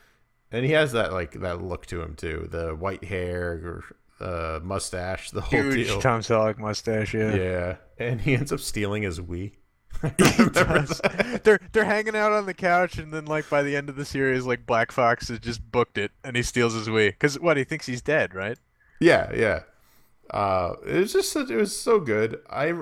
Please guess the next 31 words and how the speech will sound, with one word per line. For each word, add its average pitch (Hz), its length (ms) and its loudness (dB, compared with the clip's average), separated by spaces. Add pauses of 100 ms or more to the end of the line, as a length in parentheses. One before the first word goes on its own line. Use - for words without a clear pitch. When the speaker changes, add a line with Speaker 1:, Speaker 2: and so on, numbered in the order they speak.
(120)
Speaker 1:
I 160 200 0
spent - 360 -6
way 110 120 -2
too 131 140 -6
much 117 240 -4
money 92 280 -4
on 95 140 -4
that 90 380 -6
graphic 90 380 -6
novel 82 280 -6
or 85 140 -4
the 78 80 -8
trade 82 260 -10
paperback, 85 560 -8
but - 180 -8
I 101 80 -4
don't 110 220 -4
regret - 340 -10
a - 60 -12
penny - 280 -14
of 50 160 -12
it. 50 160 -14 (640)
I 113 140 -4
tried 202 360 2
collecting, 110 460 0
'cause 98 140 -4
I 135 120 0
got 190 220 4
into 117 260 0
it - 140 -6
later. 101 480 -6